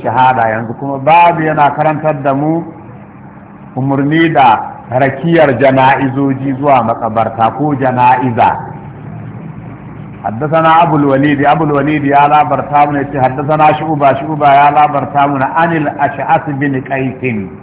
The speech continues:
دقى أشعث بن قيس قال يتي، "سمعت معاوية بن سويد بن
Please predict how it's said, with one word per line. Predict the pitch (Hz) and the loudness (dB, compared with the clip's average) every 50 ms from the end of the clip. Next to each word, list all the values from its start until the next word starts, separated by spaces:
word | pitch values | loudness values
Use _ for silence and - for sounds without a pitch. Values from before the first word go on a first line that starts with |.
| - - - - - - - - - - | -20 -20 -20 -20 -20 -20 -20 -20 -12 -8
دقى | 113 113 101 120 - - 170 | -8 -6 -4 -2 0 2 2
أشعث | 160 170 175 - - 170 - - | 2 0 -2 -2 -2 -2 -2 -2
بن | 143 139 147 143 135 139 143 | -4 -4 -2 -2 -2 -2 -2
قيس | 143 147 151 143 - 139 123 - | -2 -2 -2 -2 -4 -6 -6 -2
قال | 147 151 165 165 165 | 0 2 4 4 2
يتي، | 156 147 143 139 - - 143 135 143 | 2 0 -2 -4 -4 -6 -6 -4 -2
"سمعت | 143 139 151 170 185 190 175 165 | -2 -2 -2 -2 -2 -2 -2 -2
معاوية | 165 151 143 143 139 147 151 151 147 143 139 139 135 135 139 | -2 -2 0 0 2 2 4 4 2 2 2 0 0 -2 -2
بن | 135 127 117 131 156 147 143 147 175 190 - - - - - - - - - - - - - - | -4 -4 -2 -2 -2 0 2 2 2 0 -2 -4 -10 -14 -16 -20 -20 -20 -20 -20 -20 -20 -10 -6
سويد | 135 131 135 143 147 147 143 143 131 127 127 113 107 107 110 | -2 0 2 2 2 2 2 2 2 0 -2 -2 -2 -4 -2
بن | 135 160 160 | -2 0 0